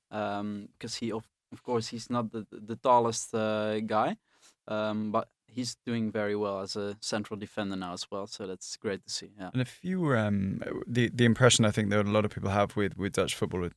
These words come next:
Speaker 2: the, the kind of total football idea at least, that, that young players are put into almost every different position on the pitch. Did you, where, where did you feel most at home? Presu-, where, where did you end up?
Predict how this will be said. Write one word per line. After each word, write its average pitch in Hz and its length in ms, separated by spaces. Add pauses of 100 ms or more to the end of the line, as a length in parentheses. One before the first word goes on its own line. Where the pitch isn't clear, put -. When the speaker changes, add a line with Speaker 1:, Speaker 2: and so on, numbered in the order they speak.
Speaker 2:
the, 82 100
the - 100
kind 107 160
of 92 60
total 104 320
football 90 600 (240)
idea 104 460
at 92 80
least, 95 340
that, - 260
that 101 220 (260)
young 110 220
players 101 360
are 90 80 (280)
put 101 120
into 95 260 (300)
almost 101 300
every 92 240 (100)
different 87 260
position 98 360
on 95 60
the 95 80
pitch. - 480 (960)
Did 113 180
you, 120 140
where, 123 320
where 147 160
did 135 100
you 139 120
feel 127 220
most 120 260
at 92 120
home? 110 320
Presu-, 107 300
where, 123 220
where 139 200
did 131 120
you 139 120
end 127 180
up? 117 160